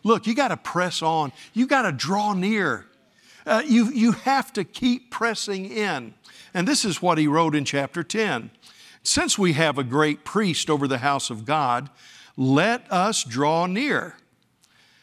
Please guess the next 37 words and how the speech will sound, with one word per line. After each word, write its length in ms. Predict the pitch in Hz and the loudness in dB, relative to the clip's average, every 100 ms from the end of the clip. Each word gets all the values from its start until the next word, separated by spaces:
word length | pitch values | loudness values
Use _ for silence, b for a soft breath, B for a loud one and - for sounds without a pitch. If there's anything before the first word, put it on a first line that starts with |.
| b b b b b _ _ _ _ _ _ - | b b b b b _ _ _ _ _ _ -2
let 140 | 131 170 | 2 2
us 160 | 156 | 2
draw 300 | 117 147 185 | 0 2 2
near 180 | 220 240 | 2 0
to 160 | 254 269 | -2 -2
God 400 | 180 147 139 147 | 0 2 0 0
with 160 | 143 | -2
a 60 | 135 | -2
sincere 520 | - 143 - 165 226 | -2 -4 -2 0 -2
heart 380 | - 143 139 143 | -2 0 0 0
and 160 | 151 | -2
with 140 | 139 135 | -2 -2
the 100 | 131 | -4
full 380 | - 175 196 220 | -6 -2 0 0
assurance 520 | 220 175 165 180 - | -2 -2 -4 -4 -4
that 180 | 147 143 | -6 -6
faith 320 | - 175 170 | -4 -4 -4
brings." 340 | 175 208 160 | -2 0 0
And 80 | 117 | -2
we're 80 | 156 | 0
gonna 180 | 143 131 | -2 -2
talk 280 | - 143 131 | -2 -2 -2
about 340 | 127 135 - | -4 -4 -8
a 240 | _ - | _ -16
couple 260 | - 147 131 | -6 -4 -2
of 120 | 117 | -2
inferences 500 | 143 - 127 - 131 | -4 -4 -8 -8 -8
from 140 | - 123 | -8 -8
this 180 | 123 | -8
in 80 | 131 | -8
just 220 | 123 120 | -8 -10
a 40 | 123 | -8
moment. 360 | 131 120 117 - B B B - | -8 -8 -10 -16 B B B 0
Having 300 | 175 175 165 | 2 2 2
your 140 | 151 | 0
heart 360 | - 175 196 - | 2 0 0 -2
sprinkled 680 | - 185 190 190 208 226 | -4 -2 -2 -2 -4 -4